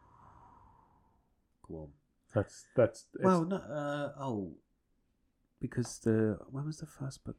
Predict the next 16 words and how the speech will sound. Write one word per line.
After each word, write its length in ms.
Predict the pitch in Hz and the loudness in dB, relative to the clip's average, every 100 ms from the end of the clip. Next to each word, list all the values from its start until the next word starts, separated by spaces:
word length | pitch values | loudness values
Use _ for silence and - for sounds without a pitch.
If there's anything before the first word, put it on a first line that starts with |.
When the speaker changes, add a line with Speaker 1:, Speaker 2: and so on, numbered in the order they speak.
| - | -12
Speaker 1:
released? 420 | - 82 - - - _ _ _ _ | -14 -12 -14 -18 -20 _ _ _ _
I 100 | - - | -20 -20
can't 140 | - - | -20 -18
remember. 360 | 73 82 120 101 - _ _ _ 147 | -14 -10 -10 -10 -14 _ _ _ 2
Speaker 2:
No, 260 | 107 117 | 6 6
I'm 120 | 113 | 6
incorrect. 600 | 143 - 131 101 92 - - - - _ _ _ - - | 4 6 8 10 6 -2 -18 -18 -18 _ _ _ -20 0
Philosopher's 460 | 117 117 - 127 - | 4 4 4 0 2
Stone, 460 | - 101 98 123 - _ _ _ _ _ _ _ _ _ _ _ _ _ | 6 8 6 2 -6 _ _ _ _ _ _ _ _ _ _ _ _ _
or 80 | 110 | -10
Sorcerer's 460 | - 98 - - - | -4 -6 -4 -8 -8
Stone, 260 | 110 110 - _ _ _ _ _ _ _ _ _ _ _ _ | -6 -6 -8 _ _ _ _ _ _ _ _ _ _ _ _
two 120 | - 110 | 4 8
thousand 260 | 104 - 95 | 8 4 2
and 80 | |
one. 240 | 87 85 | 2 0